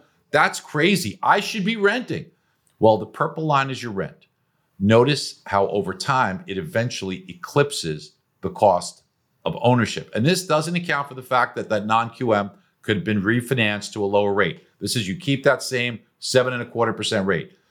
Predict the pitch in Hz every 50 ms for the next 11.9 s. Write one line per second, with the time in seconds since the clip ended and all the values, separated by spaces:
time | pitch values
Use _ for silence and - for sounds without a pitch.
0 | _ _ - 95 104 101 - - 135 147 151 170 156 151 143 143 139 139 135 139
1 | 147 160 165 143 123 131 - - 113 107 104 - - - 135 127 120 - 113 95
2 | 101 95 117 170 202 185 147 120 117 113 - - - _ _ _ _ _ _ _
3 | _ _ _ _ _ - - 104 107 104 - - 165 - 220 226 - - 156 131
4 | 117 101 110 107 110 - - 117 - - 113 113 104 110 117 117 107 - - -
5 | 107 107 107 101 95 92 90 92 92 85 85 87 87 90 87 87 82 82 82 80
6 | 78 - - 80 78 - 73 - - - - _ _ _ _ _ _ _ _ _
7 | _ _ _ - - 95 - - - 135 123 120 - - _ _ _ _ _ _
8 | _ _ _ _ _ _ _ _ _ _ _ _ _ _ - 95 113 127 139 143
9 | - 160 160 160 - 151 139 143 - - - 127 123 117 120 113 101 - - -
10 | - - - 87 98 107 113 131 147 156 160 147 123 120 120 123 120 - 117 -
11 | - - 113 107 104 - - 101 85 87 98 120 139 131 98 76 - -